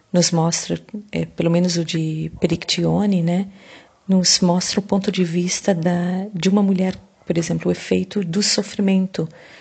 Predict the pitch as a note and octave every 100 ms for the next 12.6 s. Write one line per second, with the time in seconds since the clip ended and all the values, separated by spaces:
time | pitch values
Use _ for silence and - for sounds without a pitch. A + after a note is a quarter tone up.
0 | - _ - E3+ E3+ D#3+ E3 D#3+ D#3+ D#3
1 | D#3+ D#3+ E3+ F3 G#3+ - - - _ -
2 | E3 E3+ E3 E3+ E3+ - - - F#3 F#3
3 | E3+ E3+ D3+ E3+ E3 E3+ E3 E3 E3 D#3
4 | E3+ D#3+ D#3+ D#3+ D3+ - E3+ - - D#3+
5 | D#3 D3+ - - - _ _ A#3 - -
6 | D#3+ D#3+ E3+ F3+ - F3+ F#3 F#3 E3+ E3+
7 | E3 D#3+ D#3 D#3 - F3 E3+ E3+ E3+ E3
8 | - D#3+ E3 - E3 - - _ - D#3+
9 | E3 - - - F3+ D#3 D#3 F3 D#3 D3
10 | D#3+ D#3+ D3+ - - _ _ _ _ _
11 | D#3+ D3+ D3+ D#3 D#3 D#3 D#3+ D#3 - -
12 | E3+ F3+ A3 F3 F3